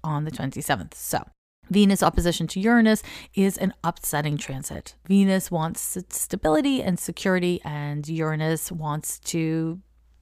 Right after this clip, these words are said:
burn it to the ground. <laughs> It just wants freedom and autonomy and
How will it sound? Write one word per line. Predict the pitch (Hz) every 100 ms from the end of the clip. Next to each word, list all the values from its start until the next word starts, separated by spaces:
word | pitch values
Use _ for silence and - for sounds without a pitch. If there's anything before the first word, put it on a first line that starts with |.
| _
burn | 170 175
it | 175
to | 170
the | 170
ground. | 156 143 113 202
<laughs> | 196
It | 190
just | 185
wants | 196 180 - -
freedom | - 247 240 220 202 190 185
and | 160
autonomy | - - 185 175 170 165 160
and | 151 139 139 139